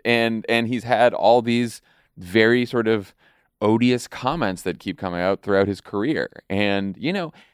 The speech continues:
look, I, I think the other thing that's tough here is there's a lot of folks on,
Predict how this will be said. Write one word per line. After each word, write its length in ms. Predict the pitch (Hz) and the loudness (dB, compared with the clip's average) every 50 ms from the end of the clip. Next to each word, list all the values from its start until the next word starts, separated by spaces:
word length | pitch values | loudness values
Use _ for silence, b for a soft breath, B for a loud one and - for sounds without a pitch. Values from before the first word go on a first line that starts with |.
| b - | b 2
look, 200 | 180 165 - - - | 2 2 2 0 -2
I, 80 | - 120 - | -2 0 2
I 80 | 143 156 | 2 0
think 120 | 175 165 | 2 2
the 80 | 160 165 | 2 2
other 120 | 170 156 | 2 2
thing 140 | 151 156 143 | 0 -2 -4
that's 160 | 131 107 - | -6 -6 -2
tough 200 | - 127 156 - | -2 -2 -2 -2
here 160 | 127 117 107 | -2 0 2
is 280 | 107 104 98 90 - _ _ _ _ _ _ _ _ _ _ _ _ - | 2 2 0 -2 -6 _ _ _ _ _ _ _ _ _ _ _ _ -6
there's 140 | 120 113 113 | -4 0 4
a 40 | 113 | 4
lot 120 | 117 139 | 6 6
of 80 | - 160 | 6 6
folks 340 | 170 165 156 - - - - _ - | 4 4 4 2 -2 -16 -10 _ 0
on, 460 | 120 123 123 117 117 113 110 117 - | 2 2 2 2 0 -2 -4 -8 -12